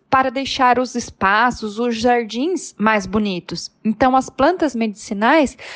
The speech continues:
também podem ser ornamentais, né? Já participamos de evento em Assis Chateaubriand, no dia C, que é o dia de cooperar.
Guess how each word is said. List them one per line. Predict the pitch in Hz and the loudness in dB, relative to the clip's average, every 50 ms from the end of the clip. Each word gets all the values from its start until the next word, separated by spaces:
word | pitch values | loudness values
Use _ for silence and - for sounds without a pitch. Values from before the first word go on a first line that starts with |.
| - - - | -18 -2 0
também | - 330 381 466 466 - | 2 4 4 4 4 4
podem | - 285 220 208 190 208 196 | 2 2 2 2 0 -4 -8
ser | - - 220 196 190 | -6 -4 -4 -2 0
ornamentais, | 196 196 196 190 190 190 190 190 185 185 175 - - 175 165 160 160 151 156 - - | -2 -2 0 0 -2 -2 -2 -4 -6 -8 -8 -2 0 2 2 2 0 -4 -8 -6 -2
né? | 180 185 202 240 339 381 - _ _ _ _ _ _ _ _ _ _ _ _ _ _ _ _ - - - - - - - 233 | 0 2 4 2 2 0 -6 _ _ _ _ _ _ _ _ _ _ _ _ _ _ _ _ -18 -16 -16 -14 -16 -14 -12 0
Já | - 262 254 | 2 2 4
participamos | - 262 254 233 - 277 220 - 240 240 233 233 202 | 4 2 0 2 -2 -4 0 2 2 2 0 -2 -2
de | 220 233 | 0 4
evento | 233 226 226 214 208 226 220 220 220 220 - 233 | 4 4 4 4 2 0 0 0 -2 -4 -4 -4
em | 226 214 220 | -2 0 0
Assis | 220 220 - - 233 226 | 0 -2 -2 -2 -2 -2
Chateaubriand, | 220 - 220 214 - 226 202 196 214 208 196 196 214 226 247 269 285 - - - - 226 - - | -2 -2 -4 -2 -2 -2 0 2 4 4 6 6 6 6 4 4 2 -2 -10 -18 -20 -16 -8 -6
no | 208 220 226 | -4 -2 -2
dia | 208 180 226 254 247 233 | -4 -2 2 4 4 4
C, | 220 - - - - 247 247 269 302 269 | 4 0 -8 -2 2 4 4 4 4 2
que | - _ - 233 | -4 _ 2 4
é | 208 | 4
o | 208 | 4
dia | 202 185 196 226 226 | 2 0 0 0 0
de | 208 185 196 | 0 0 -6
cooperar. | - - 226 220 - - 202 185 185 185 196 214 254 302 | -2 -2 -2 -2 2 2 2 4 4 4 4 4 4 2